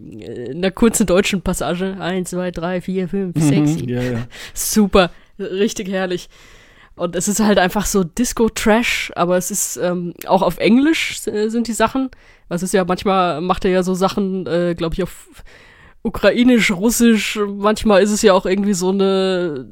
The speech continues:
Speaker 1: Fantasiesprache, wie auch immer, aber dieses Mal ist es, äh, Englisch, was das Ganze so ein bisschen leichter zugänglich macht. Und ja,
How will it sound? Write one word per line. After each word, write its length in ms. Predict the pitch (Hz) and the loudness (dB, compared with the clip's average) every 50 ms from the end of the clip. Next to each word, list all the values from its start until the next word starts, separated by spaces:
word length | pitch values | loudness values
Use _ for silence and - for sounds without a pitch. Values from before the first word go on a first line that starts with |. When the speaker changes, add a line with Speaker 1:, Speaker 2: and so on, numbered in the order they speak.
| - 151 | -14 -8
Speaker 1:
Fantasiesprache, 1000 | - - 208 202 196 214 190 185 185 208 233 - - - 175 170 190 202 208 196 | -2 0 2 2 4 4 2 2 2 0 -2 -2 -2 0 2 2 4 4 2 0
wie 140 | 185 196 160 | -2 0 -2
auch 100 | 175 - | -2 -2
immer, 280 | - 185 220 240 240 | -2 -2 0 0 2
aber 140 | 214 190 190 | 2 2 0
dieses 260 | 185 196 196 190 - | 0 0 -2 -4 -4
Mal 140 | - 190 156 | -4 -4 -4
ist 60 | 175 | -4
es, 320 | 175 175 - - - - - | -4 -6 -8 -8 -10 -10 -8
äh, 240 | - 165 175 175 165 | -6 -4 -2 -2 -2
Englisch, 480 | - 160 185 220 254 294 311 - - | -2 0 0 2 2 0 0 -2 -4
was 120 | 196 190 - | -4 -4 -4
das 120 | 190 - | -4 -2
Ganze 320 | - 190 190 185 - 185 | 0 0 0 2 0 0
so 140 | 185 175 185 | 0 2 0
ein 60 | 180 | 0
bisschen 200 | 170 180 - 214 | 0 -2 -2 0
leichter 260 | 196 175 180 - 196 180 | 2 2 2 2 0 0
zugänglich 480 | - - 233 226 262 262 262 240 - | 0 0 0 0 0 0 -2 -4 -4
macht. 260 | - 262 269 - - - - - - - _ _ _ _ _ - _ - - _ _ _ _ _ _ _ _ _ _ _ _ _ _ - - _ _ | -6 -6 -6 -6 -10 -20 -20 -20 -20 -20 _ _ _ _ _ -20 _ -20 -20 _ _ _ _ _ _ _ _ _ _ _ _ _ _ -20 -20 _ _
Und 200 | - 185 185 185 | -6 -4 -4 -2
ja, 260 | 143 160 165 160 151 | -2 0 0 0 -2